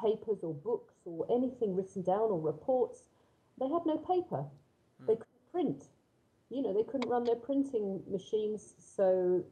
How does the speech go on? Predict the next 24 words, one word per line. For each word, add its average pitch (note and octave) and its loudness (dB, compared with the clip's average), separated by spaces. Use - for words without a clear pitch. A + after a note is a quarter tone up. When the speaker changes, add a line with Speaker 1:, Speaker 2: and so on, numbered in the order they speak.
Speaker 1:
there A#3 6
was, A#3+ 0
it A#3+ -4
was A#3 -6
very C#4 4
difficult - -6
to - -20
find G#3 -4
any B3 0
written F#3+ -2
documentation, F#3 -4
which - 2
was B3 -10
quite D4 -4
useful F4 0
for G3+ -6
me G3+ 2
'cause F3+ -8
it G3+ -4
meant G#3+ 0
I A3 2
didn't A3+ -6
have - -16
to G#3 2